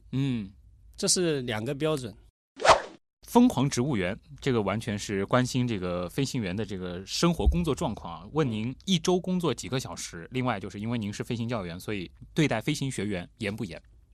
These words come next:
Speaker 2: 一周的工作时间大概和地面员工差不多吧。
Speaker 1: 嗯。
Speaker 2: 嗯，但是我们的时间呢，就是颠三倒四的。
Speaker 1: 啊。
Speaker 2: 啊，有的时候起得很早，有的时候晚睡，有的时候甚至是通宵航班。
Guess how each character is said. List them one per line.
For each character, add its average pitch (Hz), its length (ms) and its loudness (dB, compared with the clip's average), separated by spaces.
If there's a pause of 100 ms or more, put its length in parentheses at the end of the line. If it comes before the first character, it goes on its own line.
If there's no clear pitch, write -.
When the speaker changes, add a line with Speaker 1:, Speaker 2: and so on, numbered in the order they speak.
(300)
Speaker 2:
一 233 100 -2
周 247 180 0
的 202 320 6
工 208 200 -4
作 254 100 2
时 160 160 0
间 180 160 0
大 240 160 -2
概 170 140 0
和 165 160 0
地 214 160 -4
面 185 140 2
员 120 100 -2
工 156 120 -6
差 175 160 -2
不 180 120 -4
多 190 180 0
吧。 156 160 0
Speaker 1:
嗯。 127 240 -4 (220)
Speaker 2:
嗯， 139 500 -6
但 - 100 0
是 - 120 0
我 156 180 0
们 147 100 -4
的 175 60 -4
时 160 220 0
间 185 160 0
呢， 185 120 2
就 151 120 -4
是 127 160 -4
颠 180 180 0
三 180 160 4
倒 123 160 0
四 117 220 -2
的。 101 160 -10
Speaker 1:
啊。 101 280 -8 (340)
Speaker 2:
啊， 123 140 -4
有 147 100 0
的 185 80 0
时 190 140 2
候 147 220 0
起 127 200 -2
得 135 80 -2
很 131 160 -4
早， 104 240 -6 (100)
有 139 200 -4
的 165 80 -2
时 165 140 0
候 123 220 -2
晚 113 180 -4
睡， 113 180 -4
有 123 100 -4
的 135 80 -4
时 147 60 -6
候 151 80 -4
甚 160 160 -2
至 139 80 -4
是 135 120 -4
通 185 200 -2
宵 180 200 2
航 110 180 -4
班。 110 200 -4